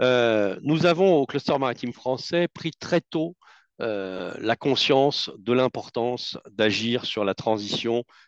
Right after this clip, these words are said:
éco-énergétique de la filière maritime. La filière maritime dans son ensemble, c'est-à-dire pas uniquement le transport, pas uniquement les services maritimes, mais les ports, mais la logistique, mais la pêche, mais la plaisance, et cetera, et,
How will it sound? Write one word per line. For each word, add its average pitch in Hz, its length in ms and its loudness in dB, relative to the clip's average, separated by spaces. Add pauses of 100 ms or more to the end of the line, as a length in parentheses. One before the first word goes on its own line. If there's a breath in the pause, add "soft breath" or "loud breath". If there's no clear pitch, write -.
(180 soft breath)
éco-énergétique 113 1040 -2 (140)
de 104 80 0
la 98 80 4
filière 95 320 -2
maritime. 82 420 -10 (140)
La 85 80 0
filière 95 200 -4
maritime 90 460 -2
dans 101 140 2
son 95 180 -2
ensemble, 117 460 0
c'est-à-dire - 320 -8
pas 98 100 0
uniquement 87 260 -2
le 82 80 -6
transport, 120 540 2
pas 98 100 0
uniquement 90 280 -4
les 80 80 -6
services 98 360 -2
maritimes, 92 440 -4 (360 loud breath)
mais 135 200 6
les 117 100 6
ports, 113 380 6
mais 131 180 4
la 117 100 6
logistique, 98 640 -4
mais 127 140 4
la 101 140 2
pêche, 110 400 -4
mais 135 180 2
la 107 100 0
plaisance, 95 540 -8
et - 80 -18
cetera, - 180 -12
et, 95 180 -2